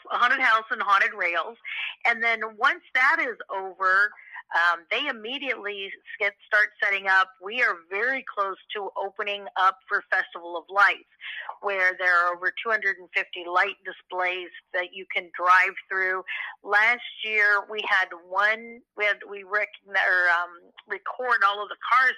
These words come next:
that come through. Last year, uh, someone came from every single county in Iowa to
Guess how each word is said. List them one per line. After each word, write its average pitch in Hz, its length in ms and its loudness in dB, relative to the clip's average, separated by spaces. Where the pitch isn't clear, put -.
that - 160 -6
come 185 240 -2
through. 208 240 2
Last 226 320 2
year, 202 320 2
uh, 170 400 4
someone 214 480 -2
came 202 240 -6
from 180 240 -2
every 190 320 -4
single 190 320 -6
county 180 400 0
in 165 80 -4
Iowa 165 560 0
to 175 100 -6